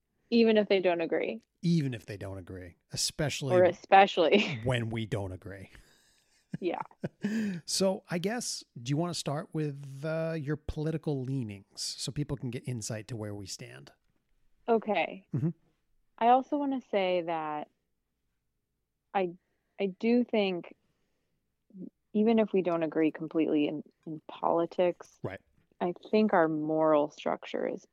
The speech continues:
Speaker 1: pretty similar.
Speaker 2: That, yes, you nailed that. That's perfect. Yeah, we
Speaker 1: Okay.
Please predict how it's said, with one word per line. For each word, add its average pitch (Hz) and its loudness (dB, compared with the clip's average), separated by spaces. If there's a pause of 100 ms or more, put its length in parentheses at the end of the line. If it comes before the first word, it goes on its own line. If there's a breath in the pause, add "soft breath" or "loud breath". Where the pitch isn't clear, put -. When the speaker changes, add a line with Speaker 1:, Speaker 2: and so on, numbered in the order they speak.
(200)
Speaker 1:
pretty 151 -2
similar. - -8 (1120)
Speaker 2:
That, 127 -8 (180)
yes, 113 -8
you 123 -8
nailed 113 -6
that. 110 -8
That's 113 -10
perfect. 107 -14
Yeah, 104 -8 (160)
we 120 -6
Speaker 1:
Okay. - -2